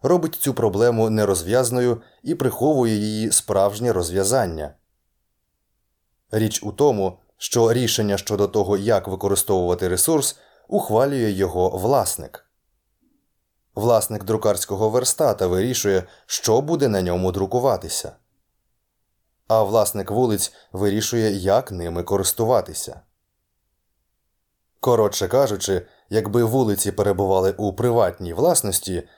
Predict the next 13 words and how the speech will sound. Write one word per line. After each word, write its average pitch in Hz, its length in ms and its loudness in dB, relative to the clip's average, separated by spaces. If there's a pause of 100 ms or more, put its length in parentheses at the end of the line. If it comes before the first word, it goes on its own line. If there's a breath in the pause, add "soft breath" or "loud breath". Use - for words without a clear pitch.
(160 soft breath)
і 110 160 0
клуб 110 340 -2
любителів 107 480 0
гліцинії 104 580 -2
попросив 110 540 -2
би 98 120 -2
дозволу 92 480 0
використати 95 760 -2 (220 loud breath)
П'яту 104 420 0
авеню 98 380 0
для 90 200 -2
своєї 90 380 -2
демонстрації, 95 880 -2